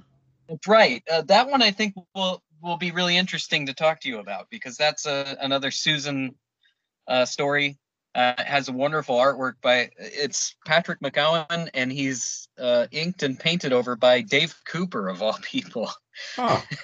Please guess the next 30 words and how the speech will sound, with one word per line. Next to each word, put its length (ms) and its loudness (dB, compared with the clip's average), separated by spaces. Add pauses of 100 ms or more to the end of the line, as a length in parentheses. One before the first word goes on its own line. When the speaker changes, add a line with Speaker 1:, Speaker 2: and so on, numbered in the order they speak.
(280)
Speaker 1:
<laughs> 600 -18
Which 200 0
is 180 -2
really 280 2
interesting. 640 -2 (340)
I 80 0
think 180 -2
one 180 2
of 80 0
the 60 -4
few 220 -2
examples 720 -2
of 160 -4 (440)
Dave 260 0
Cooper 360 -4
doing 560 -2 (840)
semi-mainstream 1300 0
comics, 600 -2
right? 240 0 (760)
Yeah, 280 4
that's 320 4
an 120 2
interesting 720 -2
one. 220 -2
That's 220 -2
sort 220 2
of, 200 0 (540)
uh, 200 2
bookended 580 0
by, 480 0